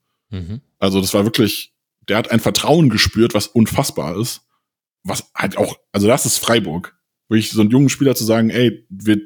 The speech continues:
Speaker 2: wir glauben an den, der kann das.“ Aber wenn er
Speaker 1: Das
Speaker 2: halt
Speaker 1: ist
Speaker 2: diese
Speaker 1: ja wie
Speaker 2: Entwicklung
Speaker 1: Artubolo. Also
Speaker 2: Ja, das
Speaker 1: man
Speaker 2: ist ein
Speaker 1: zieht's ja
Speaker 2: ähnliches
Speaker 1: auch
Speaker 2: Thema wie
Speaker 1: durch.
Speaker 2: Artubolo, ja. Ähm, aber wenn er dann halt diese guten Auftritte hat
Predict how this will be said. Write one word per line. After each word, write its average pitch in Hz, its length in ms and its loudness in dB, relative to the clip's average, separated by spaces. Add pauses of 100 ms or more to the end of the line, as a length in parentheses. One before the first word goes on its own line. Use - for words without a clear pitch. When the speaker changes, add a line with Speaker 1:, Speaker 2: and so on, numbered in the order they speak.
(320)
Speaker 2:
wir 110 100 -2
glauben 127 300 4
an 113 120 2
den, 113 120 4
der 101 100 2
kann 123 240 2
das.“ 98 260 -4 (1120)
Aber 120 220 2
wenn 139 120 4
er 175 60 2
Speaker 1:
Das 139 100 2
Speaker 2:
halt 117 60 -4
Speaker 1:
ist 123 60 0
Speaker 2:
diese 131 40 4
Speaker 1:
ja 127 60 4
wie 120 100 0 (100)
Speaker 2:
Entwicklung 117 100 -4
Speaker 1:
Artubolo. 147 540 0 (560)
Also 117 180 -2
Speaker 2:
Ja, 117 60 4
das 110 60 4
Speaker 1:
man 117 100 4
Speaker 2:
ist 123 60 0
ein 135 40 4
Speaker 1:
zieht's 135 160 4
ja 175 80 4
Speaker 2:
ähnliches - 20 0
Speaker 1:
auch 160 60 0
Speaker 2:
Thema 120 120 4
wie 104 120 4
Speaker 1:
durch. 101 40 0
Speaker 2:
Artubolo, 95 460 -2
ja. 90 280 -10 (120)
Ähm, 98 320 0 (1160)
aber 117 260 2
wenn 151 120 2
er 156 120 2
dann 127 160 2
halt 131 140 2
diese 113 160 0
guten 131 260 0
Auftritte 113 480 0
hat - 380 -4